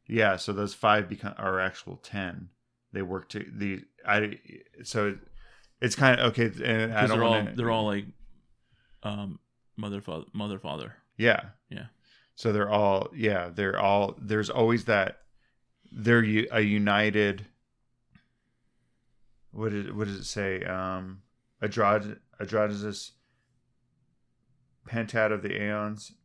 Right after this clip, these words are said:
Speaker 1: and the decad of, you know, those, those five are actual ten because there's, there's the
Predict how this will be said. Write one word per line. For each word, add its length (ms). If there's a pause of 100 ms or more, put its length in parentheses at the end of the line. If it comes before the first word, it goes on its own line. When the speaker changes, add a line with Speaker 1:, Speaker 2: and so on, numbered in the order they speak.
(120)
Speaker 1:
and 340 (200)
the 140
decad 720 (580)
of, 180 (140)
you 140
know, 280 (160)
those, 380
those 220
five 520
are 160
actual 380
ten 420
because 320
there's, 260 (400)
there's 260
the 260